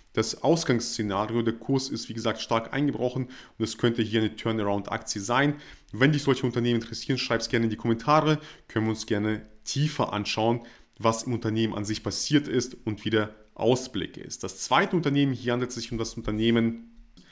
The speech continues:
Capri Holdings und auch hier ist es ähnlich. Der Kurs stand schon mal deutlich höher, sogar bei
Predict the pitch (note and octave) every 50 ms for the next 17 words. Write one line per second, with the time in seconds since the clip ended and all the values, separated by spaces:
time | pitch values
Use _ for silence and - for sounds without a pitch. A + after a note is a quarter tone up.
0 | _ _ _ _ - C3 C#3 D#3 - - - C3+ A#2 F2+ G2+ A2+ A#2 A#2 A#2 A#2
1 | C3 D3+ F#3+ F#3+ - - - - - _ _ _ A#2+ A2+ B2 A2+ - - - -
2 | D#3 E3 E3+ E3+ - - - - C3 C#3 D3 C3+ B2 - - A2+ A#2 - - C#3
3 | C#3+ C#3+ C#3+ - - C3 B2 - - C3 A#2+ A2+ A2 G#2 G#2 B2+ C3 D3 D#3 D3
4 | - B2 A#2+ - - B2+ C3 B2+ B2+ A2 A#2 A2 A2 A#2 A2 A2 A2